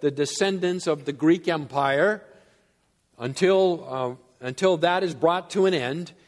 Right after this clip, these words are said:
And then it vaults forward in time, beginning in verse thirty-six of chapter eleven,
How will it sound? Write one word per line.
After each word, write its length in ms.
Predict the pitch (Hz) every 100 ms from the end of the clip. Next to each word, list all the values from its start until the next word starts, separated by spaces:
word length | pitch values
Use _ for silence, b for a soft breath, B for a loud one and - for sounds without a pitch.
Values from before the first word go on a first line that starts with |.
| b b
And 220 | 170 185
then 160 | 220 247
it 160 | 226 165
vaults 560 | 131 202 269 294 -
forward 640 | - - 269 285 247 175 143
in 160 | 131
time, 420 | 123 139 139 175
beginning 400 | 185 165 208 247
in 140 | 226 185
verse 320 | 185 196 -
thirty-six 720 | 202 196 185 - 226 226 -
of 100 | 151
chapter 400 | - 180 175 165
eleven, 540 | 151 156 165 120 123